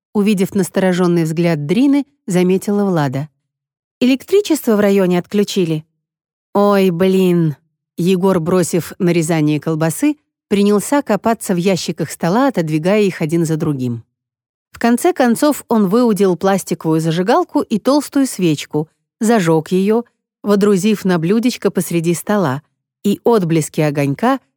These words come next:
весело заплясали на стенах столовой, отражаясь в посуде, оконных стеклах и очках Марика. "А все-таки почему ты решила, что именно Гильс может помочь?"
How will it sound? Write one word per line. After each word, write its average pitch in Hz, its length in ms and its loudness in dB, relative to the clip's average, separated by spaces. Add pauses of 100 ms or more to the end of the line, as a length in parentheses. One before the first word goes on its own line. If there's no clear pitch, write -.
весело 226 500 2
заплясали 175 640 -2
на 156 100 0
стенах 151 420 -4
столовой, 143 640 -2
отражаясь 143 640 -2
в - 80 -20
посуде, 220 600 -2 (300)
оконных 147 580 -2
стеклах - 640 -4 (280)
и 294 140 2
очках 160 560 -2
Марика. 117 600 -6 (920)
"А 226 120 2
все-таки 247 480 0
почему 339 420 2
ты 208 120 0
решила, 190 440 2
что - 180 -4
именно 180 380 2
Гильс 269 460 -2
может 226 440 0
помочь?" 220 600 -2